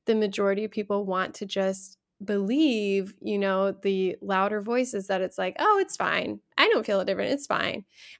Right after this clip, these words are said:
It hasn't h-, touched me. It's fine." And it's like, no, like, this is gonna get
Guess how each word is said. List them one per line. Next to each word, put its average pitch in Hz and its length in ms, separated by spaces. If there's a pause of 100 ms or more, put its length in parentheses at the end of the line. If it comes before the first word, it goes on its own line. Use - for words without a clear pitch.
It 381 140
hasn't 302 400 (100)
h-, - 100
touched - 300
me. 190 160
It's - 160
fine." - 460 (340)
And 254 100
it's 254 140
like, 254 80
no, 240 280
like, 190 200
this 214 220
is 226 120
gonna 220 200
get 196 300